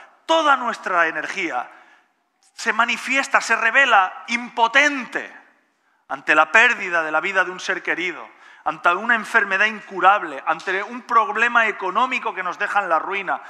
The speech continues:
ante el abandono y la soledad, ante una guerra, como están experimentando en Europa, en, en Ucrania, en estos momentos. No hay nada que puedas hacer.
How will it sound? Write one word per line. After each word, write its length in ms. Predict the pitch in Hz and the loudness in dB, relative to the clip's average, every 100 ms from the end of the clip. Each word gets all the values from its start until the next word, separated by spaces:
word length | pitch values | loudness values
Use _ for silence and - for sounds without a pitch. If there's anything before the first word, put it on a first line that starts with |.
| - - | -18 0
ante 300 | 170 180 196 | 0 0 4
el 60 | 185 | 4
abandono 600 | 185 180 175 240 277 269 | 6 2 2 4 4 0
y 60 | |
la 100 | 233 | 2
soledad, 400 | 214 214 196 208 202 | 0 2 2 4 4
ante 300 | 202 196 220 | 2 2 -4
una 240 | 277 254 | 2 2
guerra, 580 | 233 277 247 190 139 - | 4 2 2 -2 -2 -8
como 180 | 147 147 | -12 -8
están 200 | 196 190 | -4 -4
experimentando 840 | 180 175 170 160 185 180 143 127 - - | -4 -8 -8 -6 -2 -2 -4 -16 -18 -12
en 140 | 139 135 | -8 -6
Europa, 540 | 135 165 175 123 123 | -4 -4 -4 -4 -6
en, 200 | 127 - - - _ | -10 -18 -20 -20 _
en 180 | 123 139 | -20 -18
Ucrania, 460 | 123 156 170 170 | -6 0 2 0
en 80 | 139 | -8
estos 240 | 156 - 151 | -12 -10 -8
momentos. 720 | 147 160 165 139 104 - - _ _ _ _ _ | -4 -4 -6 -8 -18 -20 -20 _ _ _ _ _
No 140 | 233 | -2
hay 160 | 277 254 | -2 -2
nada 460 | 254 277 311 262 180 | 0 2 4 2 -4
que 120 | 180 | -6
puedas 360 | 156 156 139 - | -6 -6 -6 -10
hacer. 300 | - 107 | -14 -16